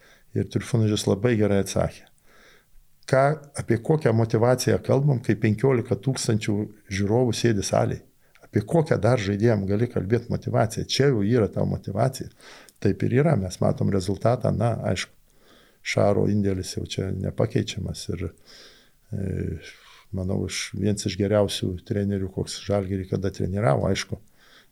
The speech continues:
nesumenkinant Jono Kazlausko nuopelnų, nes laimėta Eurolygą, bet, e, Šaras išvedė Žalgirį į kitą, į kitas aukštumas.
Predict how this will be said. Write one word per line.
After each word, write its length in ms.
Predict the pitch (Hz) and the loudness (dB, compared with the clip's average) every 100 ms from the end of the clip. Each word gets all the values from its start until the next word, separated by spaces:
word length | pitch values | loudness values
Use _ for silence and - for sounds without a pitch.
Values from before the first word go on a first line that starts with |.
| - | -6
nesumenkinant 880 | 98 - 101 101 92 98 95 90 104 | -6 -4 -2 0 0 0 -2 -4 -2
Jono 280 | 98 95 - | 0 -2 -2
Kazlausko 520 | 90 120 139 - 98 | 0 2 2 0 -2
nuopelnų, 460 | 92 - 87 87 87 | -2 -4 -6 -4 -6
nes 200 | - - - | -6 -10 -8
laimėta 440 | 95 92 98 98 | -6 -4 -4 -4
Eurolygą, 540 | 92 90 92 151 131 98 | -4 -4 0 0 0 -2
bet, 240 | - - _ - - - - _ - | -4 -8 _ -20 -20 -20 -20 _ -10
e, 140 | 104 101 98 95 95 | -6 -4 -4 -6 -8
Šaras 520 | - 113 107 123 - - - - 127 131 | -4 0 2 2 -4 -10 -16 -12 -8 -6
išvedė 540 | 127 - 139 120 131 123 | -6 -4 -2 0 0 0
Žalgirį 460 | 135 117 120 123 120 107 117 | 0 -2 -2 -2 -2 -2 -4
į 20 | - | -4
kitą, 240 | 123 120 110 - | -2 -2 -2 -8
į 180 | 127 117 110 | -10 -8 -6
kitas 280 | - - - | -4 -2 -2
aukštumas. 460 | 127 - 104 - | -4 -6 -12 -12